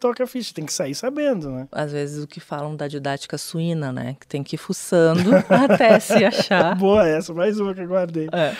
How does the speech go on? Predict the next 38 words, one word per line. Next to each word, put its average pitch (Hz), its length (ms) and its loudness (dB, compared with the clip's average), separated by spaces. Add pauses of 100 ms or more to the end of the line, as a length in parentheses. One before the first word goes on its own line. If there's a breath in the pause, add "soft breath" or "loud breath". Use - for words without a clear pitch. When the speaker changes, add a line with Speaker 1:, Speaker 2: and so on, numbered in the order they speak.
(140)
Speaker 1:
Até 202 500 2
achar. 190 360 -2
Speaker 2:
Mas 160 240 2
a 160 60 2
gente, 160 360 -4
é, 135 260 2 (300)
Speaker 1:
Aham. 135 500 -8 (120)
Speaker 2:
vai 175 220 0
conseguir, 226 400 -2
assim, 160 260 -6
né? 135 160 -4
O 127 320 -8
bibliotecário 135 560 -8
vai 135 220 -6
ter 160 720 -6
condições 160 520 -8
de, 156 500 -10 (520)
de 151 100 -6
utilizar. 156 500 -10 (140)
Speaker 1:
E 254 140 -2
quando 247 500 4
a 208 80 4
professora 196 680 -4
Luciana 175 500 -6
não 165 140 -6
está 165 320 -6
em 147 80 -6
aula, 165 500 0
não 143 140 -2
está 139 320 -6
aí 147 140 -6
com 160 120 -8
as 147 80 -8
suas - 240 -10
pesquisas, 170 920 -6
em 147 80 -6
palestras, 165 920 0
professora, 175 600 0